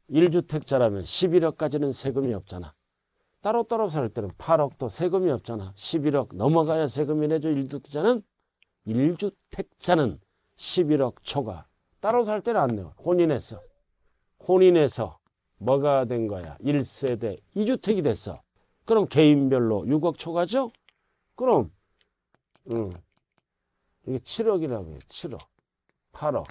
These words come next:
그럼 육억 초과니까 일억에 대해서는 내지.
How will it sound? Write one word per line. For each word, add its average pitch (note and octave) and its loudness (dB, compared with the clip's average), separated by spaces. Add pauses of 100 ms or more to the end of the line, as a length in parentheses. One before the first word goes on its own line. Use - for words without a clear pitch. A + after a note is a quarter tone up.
(240)
그럼 D3 -4
육억 G#3 0
초과니까 E3 -2
일억에 D#3 4
대해서는 C3+ -2
내지. G2 -6